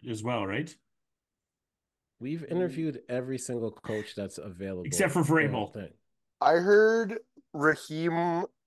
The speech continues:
Speaker 3: to the Seahawks is what I heard today.
Speaker 1: That, that makes sense because, uh, Danny boy,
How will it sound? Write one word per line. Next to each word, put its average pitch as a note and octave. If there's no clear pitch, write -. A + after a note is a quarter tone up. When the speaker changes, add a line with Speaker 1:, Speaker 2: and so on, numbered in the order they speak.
Speaker 3:
to D#3
the B2
Seahawks B3+
is F3+
what F#3+
I G3
heard G3
today. A#3+
Speaker 1:
That, -
that B2+
makes A2+
sense G#2
because, A2
uh, A#2
Danny D#3
boy, D3